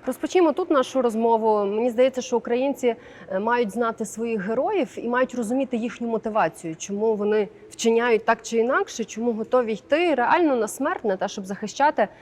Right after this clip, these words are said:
кордони нашої держави, наш мир. Е, Святославе, розкажіть, де ви народилися, е, де ви росли, яким було ваше дитинство?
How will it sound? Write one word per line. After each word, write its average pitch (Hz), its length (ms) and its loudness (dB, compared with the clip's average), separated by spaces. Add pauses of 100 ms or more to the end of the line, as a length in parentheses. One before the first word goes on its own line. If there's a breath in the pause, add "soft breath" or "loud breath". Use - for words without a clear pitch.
(140 loud breath)
кордони 247 400 4
нашої 214 360 0
держави, 196 540 0 (340 loud breath)
наш 220 260 -2
мир. 359 240 0 (300 loud breath)
Е, 208 240 0
Святославе, 294 420 2
розкажіть, 285 600 -2
де 294 140 4
ви 381 100 0
народилися, 196 760 0 (260)
е, 190 240 -4
де 202 160 2
ви 294 100 0
росли, 226 440 -2
яким 185 440 -4
було 277 160 -2
ваше 240 260 -4
дитинство? 165 640 -8